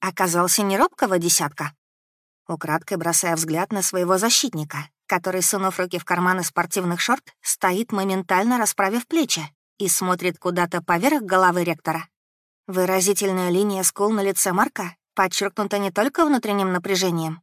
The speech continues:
но и парочкой ссадин. Да и без того чувственно крупные губы теперь немного оттенингованы лёгкой припухлостью.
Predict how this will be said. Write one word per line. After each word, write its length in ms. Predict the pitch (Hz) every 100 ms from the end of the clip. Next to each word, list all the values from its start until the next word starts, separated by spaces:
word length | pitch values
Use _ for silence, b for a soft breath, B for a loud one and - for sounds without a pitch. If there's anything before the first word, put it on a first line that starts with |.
| _
но 220 | 208 196
и 80 | 190
парочкой 520 | 180 302 339 - 190
ссадин. 480 | 175 175 160 160 170 _ _ _ _ _ -
Да 180 | 175
и 120 | 180 175
без 200 | 180 -
того 300 | 202 196 190
чувственно 640 | - 254 262 220 196 180
крупные 420 | 196 240 240 190
губы 280 | 175 277 240 175 - _
теперь 320 | - 185 190
немного 500 | 190 185 180 185 180
оттенингованы 840 | 175 175 185 180 190 277 226 165 -
лёгкой 460 | 214 262 392 - 220
припухлостью. 760 | 196 180 165 - 160 - 165